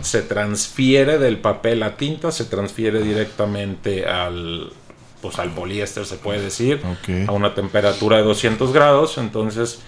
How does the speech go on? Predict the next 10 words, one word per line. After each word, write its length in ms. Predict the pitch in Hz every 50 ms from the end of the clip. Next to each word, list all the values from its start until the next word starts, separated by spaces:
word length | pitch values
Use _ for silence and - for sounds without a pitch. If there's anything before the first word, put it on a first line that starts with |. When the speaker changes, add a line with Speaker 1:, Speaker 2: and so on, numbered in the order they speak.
| - - - - - - -
Speaker 1:
simplemente 600 | - - 123 110 127 131 120 127 127 117 131 151
se 160 | - - - 110
transfiere 580 | - - 107 110 110 107 - 131 143 135 131
el 120 | 139 143 131
color 420 | 131 127 127 127 135 156 160 - - -
y 120 | 127 123
no 240 | 123 127 131 127 127
va 80 | 131 131
a 20 |
interferir 920 | 135 135 131 - - 123 117 113 - - - 117 113 110 113 117 120 120